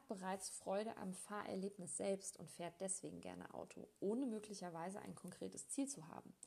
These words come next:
Und das wäre intrinsische Motivation. Und die Freude,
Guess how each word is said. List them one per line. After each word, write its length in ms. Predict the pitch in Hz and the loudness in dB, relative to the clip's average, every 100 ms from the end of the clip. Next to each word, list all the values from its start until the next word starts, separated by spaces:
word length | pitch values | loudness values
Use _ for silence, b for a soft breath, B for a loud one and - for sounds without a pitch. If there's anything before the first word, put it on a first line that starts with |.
| B B B B B B | B B B B B B
Und 460 | 202 202 196 196 - - | 6 8 6 4 -2 0
das 280 | 202 226 - | 2 2 4
wäre 300 | 302 208 214 - | 4 4 0 0
intrinsische 720 | 214 226 - 214 202 202 190 | 2 2 2 0 2 0 0
Motivation. 760 | 196 190 - - - - - - - B B B B - | -2 -2 -6 -4 -4 -4 -6 -10 -16 B B B B 4
Und 300 | 196 190 190 - 196 | 6 6 2 -6 -8
die 80 | 185 | -4
Freude, 720 | - - 208 285 262 262 | -2 4 6 6 6 2